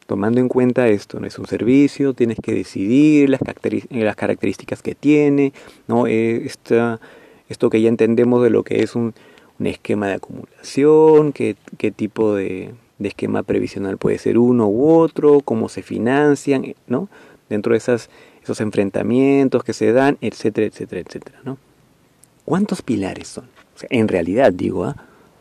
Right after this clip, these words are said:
¿La tienen clara? O sea, se mezclan muchas cosas, ¿verdad? Ya, pues.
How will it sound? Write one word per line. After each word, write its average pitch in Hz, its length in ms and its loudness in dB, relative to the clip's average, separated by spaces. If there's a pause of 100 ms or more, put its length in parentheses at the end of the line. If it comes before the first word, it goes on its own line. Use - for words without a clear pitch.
(1120)
¿La - 180 -4
tienen 127 240 0
clara? 127 340 0 (140)
O - 40 -18
sea, - 120 -6
se - 160 -4
mezclan 156 260 0
muchas 160 280 -2
cosas, 101 340 -2
¿verdad? 90 320 -6 (1600)
Ya, 123 120 0
pues. - 320 -12